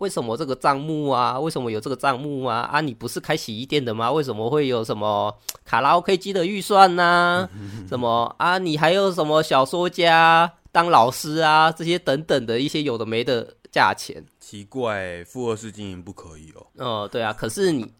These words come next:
Speaker 1: 你要经营可以啊，可是你还要再开立其他的营业项目啊，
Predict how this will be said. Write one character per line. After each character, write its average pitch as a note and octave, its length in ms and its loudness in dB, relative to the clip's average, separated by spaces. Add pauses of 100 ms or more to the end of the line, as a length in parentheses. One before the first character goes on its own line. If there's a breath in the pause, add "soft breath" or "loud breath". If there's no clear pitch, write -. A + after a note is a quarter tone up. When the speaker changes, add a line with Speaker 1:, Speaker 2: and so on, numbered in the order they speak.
(100)
Speaker 1:
你 C#3+ 120 -2
要 F#3+ 80 4
经 G#3 200 0
营 D#3+ 100 2
可 C#3 180 0
以 A#2+ 120 -2
啊， F#2+ 100 -2
可 G#2+ 160 -10
是 D3 140 -8
你 A#2+ 120 -4
还 A2 140 -6
要 A2+ 160 0
再 C3 160 2 (160)
开 A#2+ 300 0 (180)
立 A#2+ 320 -10
其 - 240 -12
他 B2 300 0
的 A2+ 220 -6
营 G2+ 220 -14
业 B2 180 -2
项 A2+ 220 -4
目 G2+ 300 -12
啊， - 160 -14